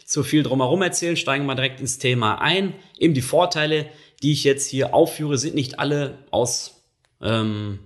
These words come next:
meinem Kopf, sage ich mal, entsprungen, sondern habe ich auch zusammengetragen aus der Community. Deswegen, ähm, nicht wundern, dass ich da vielleicht vorher noch nicht so drüber gesprochen habe. Ähm, ja,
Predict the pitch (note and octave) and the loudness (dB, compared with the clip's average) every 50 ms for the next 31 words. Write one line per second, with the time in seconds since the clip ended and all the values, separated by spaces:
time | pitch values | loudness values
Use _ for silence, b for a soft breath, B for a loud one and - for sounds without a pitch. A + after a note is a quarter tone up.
0 | - _ - - - D#3 F#3+ F#3 E3+ - F3 E3 - - C#3+ C#3+ D3 D3 C3 C#3 | -18 _ -6 -2 0 0 2 0 0 0 -2 -4 -4 -4 -4 -4 -4 -4 -2 -4
1 | D3 B2+ C3+ C3 - - - C#3+ D#3 D#3+ D#3 D3+ B B B B B B B B | -4 -4 -4 -6 -8 -6 -4 0 0 0 0 -2 B B B B B B B B
2 | B B - A#2 C3+ D3 C#3 C3 C3 C3 C3+ C3 A#2+ G2 A#2 B2 B2+ B2 - A#2+ | B B 2 4 4 4 4 4 2 0 -2 -2 -4 -4 -4 -6 -4 0 0 0
3 | A#2 - - G#2+ G#2 A2+ C#3 C#3 B2+ C3 - A#2+ A#2+ A#2+ G2 G#2+ G#2 - G#2+ - | 0 -2 -6 -4 -4 -2 -2 -2 -2 -4 -4 -2 -2 -2 -2 -2 -4 -4 -6 -6
4 | - G#2+ G#2 A#2 E3 G3+ G#3+ F#3 - - C#3 C#3+ D3 C#3 - - A#2+ B2+ B2+ C3+ | -6 -2 2 4 4 4 4 2 -2 -2 -2 -2 -2 -2 -2 -2 0 0 0 0
5 | C#3 B2 B2+ B B B B B B B B B - - A2+ A#2 A2+ A2+ A2+ A2 | 0 -4 -8 B B B B B B B B B -2 0 2 2 2 0 0 2
6 | A#2 C3+ C#3 C#3 - G#2 A2+ C3+ D3+ E3 D#3 D3 D3 D3+ D3 C3 - - - - | 4 4 2 2 0 0 4 6 6 6 6 4 2 0 -2 -4 -6 -10 -18 -20
7 | _ _ _ _ _ _ _ _ _ _ - - A#2+ - - - B2 A#2+ - B2 | _ _ _ _ _ _ _ _ _ _ -2 -2 -2 0 2 2 0 0 2 2
8 | B2 A#2+ A#2 - A#2+ B2 A#2+ B2 A#2 A2 G#2+ A2+ D3+ E3+ E3+ - - D3 B2 C3 | 0 0 0 0 0 0 0 0 0 -2 -2 0 0 0 0 -2 -4 -4 -4 -2
9 | C#3+ C#3 C#3 C#3 C3 - - - C3 B2+ C3+ B2+ G#2+ A2+ A#2 A#2+ A#2+ A#2+ B2+ B2+ | -2 0 0 0 -2 -4 -2 -2 -2 -2 -2 -2 -2 0 0 0 0 0 -2 -4
10 | B2+ B2+ B B B B B B B B B B B B B B - G#2 G#2+ G#2+ | -4 -8 B B B B B B B B B B B B B B -2 0 0 0
11 | G#2+ G#2+ G#2 G2 - F2+ G2+ G2+ G2+ G2+ | 0 -2 -4 -6 -6 -6 -4 -4 -4 -6